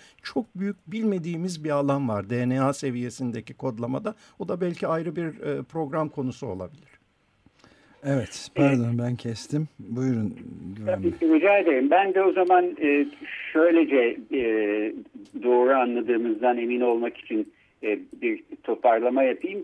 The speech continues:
Speaker 3: Şimdi, e, bilgisayarların ilk ortaya çıktığı, e, yapay zekanın da ilk düşünüldüğü zamanlardan bu zamana, e, teknoloji tabii çok ilerleme kaydetti.
Speaker 1: Hı hı.
Speaker 3: Sizin de söylediğiniz gibi,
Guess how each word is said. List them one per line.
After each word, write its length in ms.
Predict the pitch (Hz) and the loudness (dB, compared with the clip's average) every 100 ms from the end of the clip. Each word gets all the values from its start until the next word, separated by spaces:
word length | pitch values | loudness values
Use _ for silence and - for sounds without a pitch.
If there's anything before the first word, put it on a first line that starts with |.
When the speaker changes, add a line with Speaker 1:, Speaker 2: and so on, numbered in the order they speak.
| - | -4
Speaker 3:
Şimdi, 320 | 185 170 160 - _ _ - | 0 0 -2 -8 _ _ -6
e, 200 | 127 120 - | -6 -6 -4
bilgisayarların 800 | 135 147 - 160 160 165 165 170 | -2 -2 4 6 6 8 6 6
ilk 180 | 196 - - - | 0 -8 -14 0
ortaya 560 | 143 139 151 151 151 | 2 2 2 2 2
çıktığı, 580 | - - _ 143 135 156 | -4 -14 _ 0 2 2
e, 460 | 180 - 123 120 120 | 0 -4 -6 -4 0
yapay 360 | 127 127 160 151 | 0 4 4 4
zekanın 440 | 147 147 143 147 | 2 4 4 4
da 60 | 143 | 2
ilk 220 | 143 - | 0 -4
düşünüldüğü 640 | 123 139 135 127 135 139 | -6 0 0 0 2 4
zamanlardan 800 | 135 127 131 131 131 127 131 127 | 4 4 4 4 2 4 2 2
bu 100 | 156 | 0
zamana, 520 | 175 160 117 107 156 - _ _ _ - | 4 6 4 2 0 -2 _ _ _ -8
e, 400 | 135 123 120 123 - _ _ - | -4 -2 -2 -4 -6 _ _ -4
teknoloji 460 | - - 156 156 | -2 4 4 4
tabii 240 | 190 190 196 | 2 0 2
çok 200 | 214 190 | 2 4
ilerleme 640 | 160 139 135 135 135 135 | 4 6 6 4 2 2
kaydetti. 540 | - 104 101 117 139 | 0 0 0 -2 -2
Speaker 1:
Hı 60 | 165 | -4
hı. 40 | |
Speaker 3:
Sizin 320 | - 127 156 147 | -4 2 4 6
de 100 | 143 | 2
söylediğiniz 760 | 143 135 135 131 139 143 135 | 2 2 2 0 2 2 2
gibi, 320 | 123 107 147 | -6 -2 -2